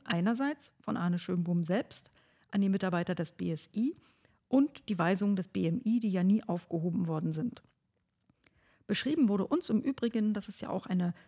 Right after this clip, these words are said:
Firewall gäbe, so war die Bezeichnung, zwischen dem B S I und diesem dubiosen Verein. Von diesem Termin hatte offenbar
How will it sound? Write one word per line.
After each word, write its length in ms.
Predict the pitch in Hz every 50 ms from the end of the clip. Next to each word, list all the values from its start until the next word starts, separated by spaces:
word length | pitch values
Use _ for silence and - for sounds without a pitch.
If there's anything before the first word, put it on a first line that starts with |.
| _
Firewall 800 | _ - - - - 202 247 247 202 175 156 160 156 147 156 156
gäbe, 480 | 156 - 165 165 160 160 175 240 269 294 -
so 220 | - - 165 160
war 100 | 165 160
die 80 | 151 165
Bezeichnung, 680 | 180 190 - - - 180 185 214 - - 254 269 294 - - - _ _ _
zwischen 340 | - - 240 - - 254
dem 160 | 247 247 190 170
B 160 | 175 160 -
S 200 | 196 - - - -
I 300 | 226 233 240 247 - - _
und 240 | - 202 196 - -
diesem 420 | 190 190 175 185 180 180 180 175
dubiosen 540 | - 202 185 165 185 185 185 190 170 180 190
Verein. 540 | - - - - - 240 165 165 165 226 - - _ _ _ _ _ _ _ _ _ _ _ _ _ _ _ _ _ _ _ _ _ _
Von 240 | _ - - 247 277
diesem 240 | 285 294 277 302 294
Termin 380 | - - 226 208 196 226 277 349 392 - - - -
hatte 300 | - - - 226 - -
offenbar 560 | 220 - - 214 196 220 202 202 208 214